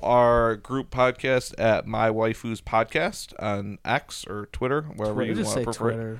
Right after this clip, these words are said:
Speaker 2: X is lame as
Speaker 1: I,
Speaker 2: hell.
Speaker 1: I did the update. Now it's called
Speaker 2: Project
Speaker 1: X.
Speaker 2: X, X, X. Doo, doo,
Speaker 1: And then
Speaker 2: doo.
Speaker 1: our TikTok will be coming out soon. It will be probably My Waifu's Podcast, or <laughs> My Waifu's Basement.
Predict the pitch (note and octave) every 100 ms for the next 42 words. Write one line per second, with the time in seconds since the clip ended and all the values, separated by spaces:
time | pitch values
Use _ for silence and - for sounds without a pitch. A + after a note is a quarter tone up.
0 | - C3+ - - A2 G#2+ A2 G#2+ A2 A2
1 | - C3 B2 C3+ C#3 B2 A2+ G2 G2 G#2
2 | - D3+ C#3+ - - E3+ - - - -
3 | - - F3 D3 - - G#3+ A#3 D#4+ D3
4 | D3 C#3 C3+ C3+ D#3 - C#3 C3 C3+ A#2+
5 | B2 B2 A#2+ A#2 - C3 A#2+ - A2 G#2+
6 | G#2+ G2+ G#2+ G#2+ G#2 G#2 - - - -
7 | A2+ A2 G#2+ G2+ G2+ G2+ - G#2 G2+ G2+
8 | - G#2 G#2 G#2+ G#2+ - - G#2+ G2 A2+
9 | - - F3+ F3 E3 D3 - - - -
10 | - D3 - D#3+